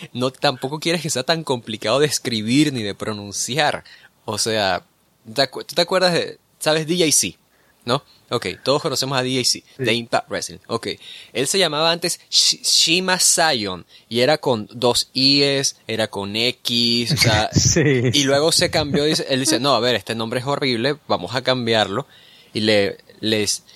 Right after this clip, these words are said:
Speaker 1: simplificaron el nombre, luego pasó a ser D J C, y obviamente yo creo que todos, D J C, ah, ya, sí, D J C, claro, por supuesto, ya, todos ubicamos. Y no, no nos complicamos tanto. Ahora imagínate, mm,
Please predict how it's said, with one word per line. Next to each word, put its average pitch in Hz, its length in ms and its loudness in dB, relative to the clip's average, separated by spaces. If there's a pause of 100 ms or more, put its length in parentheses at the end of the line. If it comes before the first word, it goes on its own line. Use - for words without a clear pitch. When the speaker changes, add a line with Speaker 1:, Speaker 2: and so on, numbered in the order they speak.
(120)
Speaker 1:
simplificaron 123 800 0
el 131 160 -4
nombre, 143 420 0
luego 117 220 0
pasó 113 240 -2
a - 20 -4
ser 113 180 -2
D 113 120 -4
J 117 120 -2
C, 117 200 -2
y 120 240 -2
obviamente 123 480 0
yo 127 140 0
creo 127 140 -4
que 139 140 -6
todos, 113 240 -4
D 135 140 2
J 156 100 2
C, 151 180 2
ah, 120 100 2
ya, 113 260 0
sí, 107 220 -4
D 117 120 -4
J 127 180 2
C, 117 140 -2
claro, 113 320 0
por 98 160 -12
supuesto, 104 380 -6
ya, 92 160 -4
todos 120 280 0
ubicamos. 123 480 -2 (640)
Y 107 100 -6
no, 113 340 2 (160)
no 123 160 0
nos 123 160 0
complicamos 113 560 -6
tanto. 123 240 -2
Ahora 156 200 2
imagínate, 156 600 -2 (100)
mm, 120 140 -10